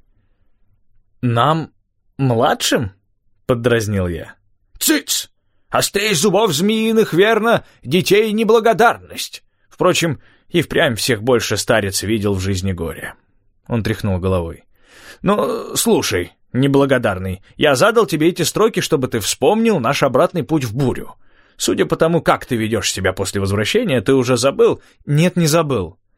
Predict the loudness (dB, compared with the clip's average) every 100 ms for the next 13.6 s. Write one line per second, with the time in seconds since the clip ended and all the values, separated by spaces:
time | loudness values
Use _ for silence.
0 | _ _ -2 0 2 2 2 2 2 2
1 | 2 0 0 0 0 -4 -8 -10 _ _
2 | -4 0 2 2 0 0 0 0 -4 -10
3 | -6 -8 -8 -14 -16 -18 _ _ -8 0
4 | 2 2 0 0 0 0 0 0 0 -2
5 | -2 -2 -6 -8 -20 _ _ _ _ _
6 | -10 -2 0 0 -6 -14 _ _ _ _
7 | _ _ _ -2 0 0 0 0 0 0
8 | 0 0 -2 -2 -2 0 0 0 0 -2
9 | -4 -4 -4 -4 -10 -20 _ _ _ -4
10 | -2 -2 -2 0 -2 -2 -10 -12 -20 _
11 | _ _ _ _ _ _ _ -10 -4 -4
12 | -2 -2 -2 -4 -2 0 0 -2 -4 -4
13 | -4 -6 -8 -12 -14 -16